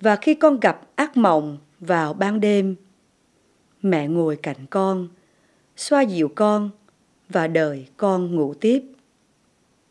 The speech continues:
Nếu con có vấn đề, nghi ngờ hay có những suy nghĩ không hay nào đó, mẹ luôn sẵn sàng lắng nghe con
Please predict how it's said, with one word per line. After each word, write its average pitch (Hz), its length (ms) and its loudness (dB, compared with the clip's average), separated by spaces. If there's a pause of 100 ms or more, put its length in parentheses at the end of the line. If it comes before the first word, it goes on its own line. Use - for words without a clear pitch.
(640)
Nếu 320 140 6
con 247 360 4
có 311 120 4
vấn 320 280 6
đề, 175 380 4 (540)
nghi 320 140 8
ngờ 185 460 6 (480)
hay 233 300 4
có 247 220 2
những 196 340 4
suy 285 220 0
nghĩ 185 320 2
không 254 280 0
hay 254 240 2
nào 175 200 0
đó, 165 380 2 (1400)
mẹ 165 320 2
luôn 208 300 4
sẵn 160 260 -6
sàng 175 400 0
lắng 180 260 2
nghe 254 140 4
con 226 420 0